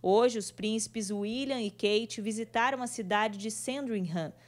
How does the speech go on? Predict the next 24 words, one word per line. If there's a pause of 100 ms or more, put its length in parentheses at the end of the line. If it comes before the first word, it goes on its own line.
(100)
no
nordeste
da
Inglaterra. (580)
Os
membros
da
família
real
cumprimentaram
o
povo
na
porta
do
castelo (220)
e
conheceram
um
local
de
homenagens
à
rainha.